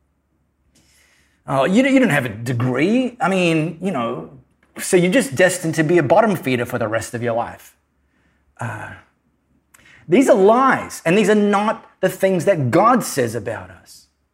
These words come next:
You know, that very same school that I, uh, wet my uniform on day one, uh, when I was in year ten, we had a careers expo, and I was, I don't know,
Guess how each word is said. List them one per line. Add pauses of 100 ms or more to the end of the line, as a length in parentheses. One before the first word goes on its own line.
(520)
You
know,
that
very
same
school
that
I, (640)
uh, (1040)
wet
my
uniform
on
day
one, (320)
uh,
when
I
was
in
year
ten,
we
had
a
careers
expo, (440)
and
I
was, (180)
I
don't
know,